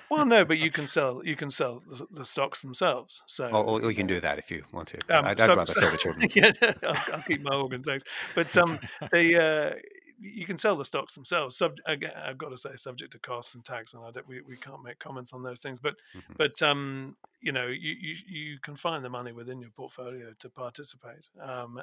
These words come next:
Speaker 1: and look, some people like to position themselves beforehand to do that. Um, but I think you can do that, um, you know, uh, on spec, as it were.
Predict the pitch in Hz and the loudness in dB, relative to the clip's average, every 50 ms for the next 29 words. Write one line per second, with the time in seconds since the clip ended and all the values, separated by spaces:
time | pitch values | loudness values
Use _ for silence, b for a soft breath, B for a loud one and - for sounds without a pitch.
0 | - - 147 131 131 127 - b b b b b b b - 127 120 - 170 147 | -6 -4 -4 -4 -6 -10 -14 b b b b b b b -16 -12 -8 -6 -6 -4
1 | 135 135 127 123 123 123 123 127 123 - - 123 127 123 131 139 127 - 127 120 | -4 -4 -4 -4 -4 -6 -6 -6 -8 -12 -16 _ -12 -10 -6 -6 -6 -6 -8 -12
2 | 120 117 - - 131 127 123 120 117 117 - _ 117 - - 147 143 135 123 143 | -12 -12 -10 -8 -6 -6 -6 -6 -8 -12 -16 _ -20 -18 -12 -10 -8 -6 -6 -6
3 | 143 139 135 - 131 127 143 143 143 156 - 233 208 - _ _ _ _ _ _ | -6 -6 -10 -14 -12 -10 -8 -6 -6 -6 -6 -6 -10 -16 _ _ _ _ _ _
4 | _ _ _ _ - 123 127 123 123 123 123 120 120 120 120 117 117 113 113 117 | _ _ _ _ -12 -8 -6 -4 -4 -4 -4 -6 -8 -10 -14 -16 -16 -18 -20 -20
5 | 135 _ _ _ _ - 143 131 120 - - - _ _ _ 196 - - - 127 | -20 _ _ _ _ -12 -12 -12 -12 -12 -14 -16 _ _ _ -20 -20 -20 -20 -20
6 | - 143 147 143 139 120 - - 123 120 120 120 120 120 117 117 117 - - - | -18 -18 -18 -18 -18 -18 -18 -16 -14 -12 -10 -10 -10 -10 -10 -12 -14 -16 -18 -18
7 | 120 113 113 110 110 107 107 110 120 143 196 _ _ _ 120 113 110 120 139 135 | -16 -18 -18 -18 -20 -20 -20 -20 -20 _ _ _ _ _ -20 -18 -18 -20 -20 -20
8 | _ _ _ _ _ _ _ _ _ _ _ _ - 123 120 113 110 113 - - | _ _ _ _ _ _ _ _ _ _ _ _ -20 -20 -18 -18 -18 -14 -12 -10
9 | 131 127 120 - - 139 135 127 - 120 120 120 123 - 135 135 139 | -10 -10 -12 -10 -8 -10 -10 -8 -12 -14 -14 -16 -16 -18 -18 -18 -20